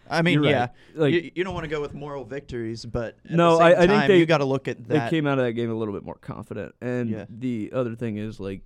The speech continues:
Speaker 2: you know, that's a better loss than some other losses they've had this year. So
Speaker 1: Yeah, absolutely.
Speaker 2: it is what it is. But,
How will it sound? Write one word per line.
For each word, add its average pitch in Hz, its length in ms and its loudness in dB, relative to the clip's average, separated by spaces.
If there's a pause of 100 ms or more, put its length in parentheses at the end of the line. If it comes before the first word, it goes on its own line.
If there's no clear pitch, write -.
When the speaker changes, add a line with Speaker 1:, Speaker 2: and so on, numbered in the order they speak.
(220)
Speaker 2:
you 120 140 -8
know, 98 80 -8
that's 113 260 -8
a 113 60 -6
better 107 320 -8
loss 98 420 -10
than 92 240 -14
some 95 200 -14
other 82 180 -16
losses - 360 -20
they've - 140 -18
had - 160 -20
this - 160 -20
year. - 220 -20
So 107 120 -6
Speaker 1:
Yeah, 95 80 -4
absolutely. - 600 -8
Speaker 2:
it 156 60 2
is 151 260 0
what 127 180 -2
it 117 120 -6
is. 113 180 -8
But, 127 200 -6